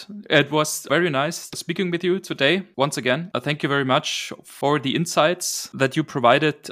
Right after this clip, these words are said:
to us and to our listeners and to our audience. All the best for the future.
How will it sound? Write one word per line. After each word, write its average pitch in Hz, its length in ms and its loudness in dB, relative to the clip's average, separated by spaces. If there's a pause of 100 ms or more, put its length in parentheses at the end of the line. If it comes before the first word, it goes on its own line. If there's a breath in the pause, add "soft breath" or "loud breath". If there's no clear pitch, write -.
to 139 100 -4
us - 340 2 (100)
and 131 420 -2 (160)
to 135 300 -4
our 127 520 2
listeners 165 640 -4 (200)
and 127 460 -4
to 139 100 -4
our 127 160 2
audience. 151 520 2 (100)
All 151 160 6
the 151 80 4
best 151 240 4
for 165 80 -2
the 147 100 2
future. 185 540 0